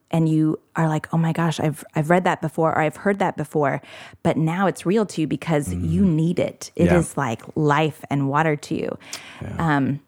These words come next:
Speaker 1: and so for me,
Speaker 2: Mm.
Speaker 1: scripture just started to come
Speaker 2: Right.
Speaker 1: alive.
Speaker 2: It almost becomes like a tunnel vision, like your mind becomes so clear and focused on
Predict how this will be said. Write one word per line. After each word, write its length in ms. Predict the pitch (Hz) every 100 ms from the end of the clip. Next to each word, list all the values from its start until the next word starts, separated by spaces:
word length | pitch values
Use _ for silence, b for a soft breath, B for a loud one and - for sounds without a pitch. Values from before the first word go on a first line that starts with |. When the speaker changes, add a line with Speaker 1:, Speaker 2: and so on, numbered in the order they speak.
| _ _ _ _ _ _ _ -
Speaker 1:
and 140 | 180 170
so 300 | 180 151 143
for 180 | - 170
me, 400 | 175 202 170 135
Speaker 2:
Mm. 40 |
Speaker 1:
scripture 640 | - - - - 135 107 - _
just 640 | - 156 139 139 - - - _ _ _ _ _ _ _ _ _ _
started 560 | - 170 147 131 143 - _
to 100 | -
come 220 | 175 180 160
Speaker 2:
Right. 120 | 92
Speaker 1:
alive. 580 | 135 175 - - - B B
Speaker 2:
It 80 | 110
almost 220 | 127 147
becomes 260 | 131 110 98
like 120 | 101
a 40 | 87
tunnel 300 | - 147 139
vision, 280 | 85 78
like 180 | 82 85
your 100 | 92
mind 440 | 90 95 104 123 120
becomes 360 | 110 104 95
so 240 | - 104 95
clear 640 | - - 104 101 95 90 -
and 160 | 85
focused 640 | - - 92 - 85 - -
on 440 | 85 85 82 80